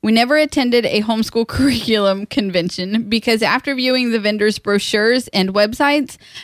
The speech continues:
none of them appealed to us. At the time, we were a very, on a very tight budget,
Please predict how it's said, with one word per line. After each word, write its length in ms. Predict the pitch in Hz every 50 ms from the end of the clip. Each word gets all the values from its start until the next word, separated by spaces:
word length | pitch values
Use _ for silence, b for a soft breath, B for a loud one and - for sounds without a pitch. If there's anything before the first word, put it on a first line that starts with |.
| B
none 200 | - 233 240 262 277
of 100 | 262 233
them 160 | 226 226 226
appealed 320 | 220 202 214 202 196 180
to 120 | - 180 170
us. 300 | - - 190 - - - b b b b b b -
At 120 | 185 208
the 80 | - 254
time, 600 | - - 294 262 247 233 233 233 233 233 233 b b b b b b b b _
we 180 | 196 220 233
were 260 | 240 220 233 226 220 -
a 180 | - 214 214 214
very, 800 | 208 202 214 240 262 277 262 247 208 185 170 165 165 202 214 - _ _ _ _ _
on 280 | 214 233 269 285 269 240
a 200 | - 214 196 196
very 380 | 190 208 226 226 226 220 214 220
tight 460 | - - 254 214 196 - - - -
budget, 460 | 202 202 196 180 - 180 190 185 -